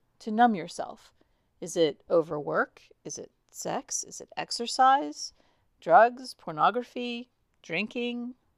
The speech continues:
Too much Netflix? I'm not pointing fingers here, but I think this proves we're not relying on the Lord at these times. So let us not rebel against God in desperation so that we cast off restraint and we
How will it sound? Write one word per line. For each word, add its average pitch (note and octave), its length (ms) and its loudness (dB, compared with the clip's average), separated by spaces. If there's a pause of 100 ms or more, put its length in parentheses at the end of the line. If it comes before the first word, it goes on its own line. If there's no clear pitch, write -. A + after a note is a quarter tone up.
(420)
Too - 140 -14
much E3 280 -8
Netflix? - 760 -6 (380)
I'm A#3 100 -2
not C4 180 8
pointing G#3 280 6
fingers D#3 380 -8
here, - 280 -16 (100)
but G3 320 6
I G#3 80 6
think C#4+ 220 -4
this G#3+ 160 8
proves F3+ 360 2
we're E3+ 100 -6
not D#3+ 200 -4
relying D3+ 400 -6
on C#3 140 -14
the - 60 -16
Lord F#3 440 -4 (100)
at - 120 -18
these - 220 -18
times. - 500 -18 (800)
So - 160 0
let C#4+ 180 10
us G4+ 180 4
not C#4+ 320 0
rebel G3+ 680 2
against F3 520 -8
God E3 340 0
in F3+ 240 -12
desperation F3+ 920 -2
so F#3+ 140 -2
that F3+ 120 -2
we F#3+ 80 -2
cast G#3 480 4
off F3 240 6
restraint E3+ 480 -8
and F3 160 -6
we F3 300 -8